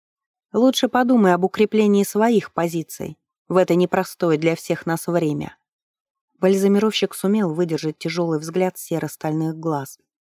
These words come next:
но продолжать разговор о колдуне не решился. Маг был зачем-то нужен Амахисат, и она не собиралась лишать его своего покровительства,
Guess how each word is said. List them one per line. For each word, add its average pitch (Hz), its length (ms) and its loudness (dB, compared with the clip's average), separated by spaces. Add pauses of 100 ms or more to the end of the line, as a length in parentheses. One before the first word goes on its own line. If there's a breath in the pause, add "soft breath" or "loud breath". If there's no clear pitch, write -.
(260)
но 185 180 0
продолжать 160 560 -2
разговор 160 500 -2
о 160 40 -4
колдуне 160 460 -2
не 160 140 -4
решился. 156 720 -10 (1080)
Маг 220 280 2
был 214 180 4
зачем-то 196 540 0
нужен 196 360 0
Амахисат, 151 720 -6 (300)
и 185 160 2
она 196 240 4
не 208 140 6
собиралась 190 640 0
лишать 175 420 -2
его 175 300 -2
своего 160 400 0
покровительства, 156 960 -6